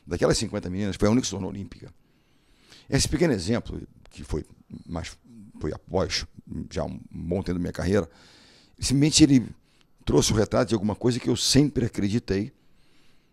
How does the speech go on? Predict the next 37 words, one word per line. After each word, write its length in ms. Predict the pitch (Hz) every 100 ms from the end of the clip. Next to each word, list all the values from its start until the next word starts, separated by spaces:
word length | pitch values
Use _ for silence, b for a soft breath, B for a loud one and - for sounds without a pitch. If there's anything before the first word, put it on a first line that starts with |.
| _ -
que 80 |
aquilo 200 | 92 117
ali, 140 | 107 101
sem, 220 | - 139
é 20 |
claro, 400 | - 160 175 120
quando 140 | - -
você 80 |
é 40 | 110
uma 160 | 90
pessoa 220 | - 82 90
com 40 |
muita 160 | 120 160
vontade, 580 | 175 135 90 - - - _ _ B B B -
né, 100 | 85
que 120 | -
tem 280 | - 160 156
isso 280 | 98 - - -
e 40 |
que 80 | -
tem 120 | 98
um 40 | 90
talento, 500 | - - 120 214 -
eles 120 | 104
se 60 | -
tornam 180 | 202 233
um 40 |
ícone. 280 | 202 - 85 - - - - - - -
É 120 | 113
o 80 | 98
Michael 340 | 87 80 151
Jordan, 480 | 160 113 92 87 85
é 20 |
o 80 | 92
Phelps, 440 | 120 - 101 90 -
estamos 200 | 147 247
aqui, 260 | - 110